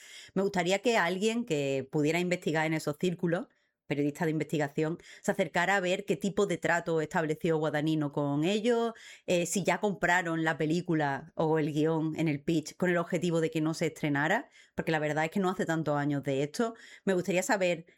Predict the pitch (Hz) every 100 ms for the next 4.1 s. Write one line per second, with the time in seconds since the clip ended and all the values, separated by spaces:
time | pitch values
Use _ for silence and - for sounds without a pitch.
0 | _ - 202 196 196 220 185 175 190 156
1 | 165 160 147 - - 196 190 185 165 175
2 | 170 170 147 - - - 165 - 165 160
3 | 156 165 156 160 151 156 143 131 147 196
4 | 262